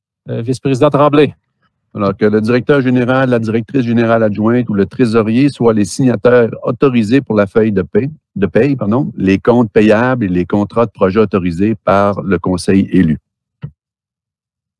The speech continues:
Speaker 1: Tous en faveur ? Adopté à l'unanimité. Six point deux, les contrats non prévus au budget.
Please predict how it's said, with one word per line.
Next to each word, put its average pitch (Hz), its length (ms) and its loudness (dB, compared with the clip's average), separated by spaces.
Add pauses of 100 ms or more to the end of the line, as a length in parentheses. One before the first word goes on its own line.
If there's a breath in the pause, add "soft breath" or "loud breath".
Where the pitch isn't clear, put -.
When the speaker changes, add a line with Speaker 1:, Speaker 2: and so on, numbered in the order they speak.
(1200 soft breath)
Speaker 1:
Tous 127 180 -4
en 127 80 2
faveur ? 160 460 2 (1700)
Adopté 135 480 -4
à 123 80 -4
l'unanimité. 135 420 -6 (720 soft breath)
Six - 320 -2
point 151 240 2
deux, 180 320 4
les 135 140 -2
contrats 147 400 0
non 156 160 2
prévus 143 260 -6
au 151 80 0
budget. 151 360 -2